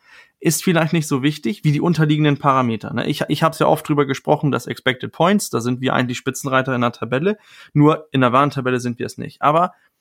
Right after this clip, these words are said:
es, es gibt den Verein, es gibt die Ruhe, dass wir sind auf dem richtigen Weg, können so weitermachen. Ich, ich finde, der H S V hat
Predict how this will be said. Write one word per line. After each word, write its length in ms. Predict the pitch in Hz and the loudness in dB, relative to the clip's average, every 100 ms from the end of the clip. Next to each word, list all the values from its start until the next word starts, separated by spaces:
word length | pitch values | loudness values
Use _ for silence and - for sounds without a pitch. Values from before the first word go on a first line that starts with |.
| _ _ _ _ - | _ _ _ _ -2
es, 400 | 151 143 - - | 0 2 -2 -6
es 200 | 139 - | -4 -4
gibt 240 | - 185 - | -6 -6 -2
den 120 | 170 | -2
Verein, 540 | - - 113 160 226 | -2 -2 0 0 -2
es 200 | 185 127 | -2 -4
gibt 220 | - 151 - | -6 -10 -2
die 80 | |
Ruhe, 540 | 131 120 131 175 254 - _ _ _ _ | 0 0 2 2 2 -4 _ _ _ _
dass 240 | 139 131 | 0 2
wir 100 | 135 | 2
sind 300 | 120 139 170 | 4 2 0
auf 160 | - - | -4 -4
dem 160 | 131 117 | -2 -2
richtigen 440 | 110 135 113 107 | -6 -8 -6 -2
Weg, 340 | 123 214 - _ _ | 0 0 -4 _ _
können 480 | - 139 151 160 160 | -2 2 2 2 0
so 380 | 123 123 135 143 | 0 -2 -2 -2
weitermachen. 680 | 120 120 - 101 - - 147 _ _ _ - - - | 0 0 -2 -10 -10 -14 -16 _ _ _ -20 -20 -6
Ich, 220 | 143 - | -4 -4
ich 120 | 147 | -4
finde, 500 | - 175 185 - - _ - | 0 0 2 -2 -6 _ -4
der 140 | 135 | 2
H 100 | 139 | 2
S 120 | 139 | 2
V 340 | - 143 160 147 | 0 2 2 0
hat 360 | 156 156 - | 0 -2 -20